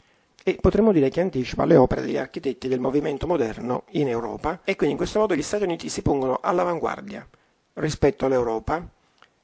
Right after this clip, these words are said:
eh, anche nel campo dell'architettura, superano l'Europa.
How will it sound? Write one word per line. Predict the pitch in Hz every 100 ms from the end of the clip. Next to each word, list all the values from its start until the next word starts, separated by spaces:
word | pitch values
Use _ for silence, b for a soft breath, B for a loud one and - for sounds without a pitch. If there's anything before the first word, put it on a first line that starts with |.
| _ _
eh, | - 117 -
anche | 185 202
nel | 196 180
campo | 131 139
dell'architettura, | 156 127 - 117 - 117 - 117 -
superano | - - 226 220 196 190 -
l'Europa. | 185 165 - -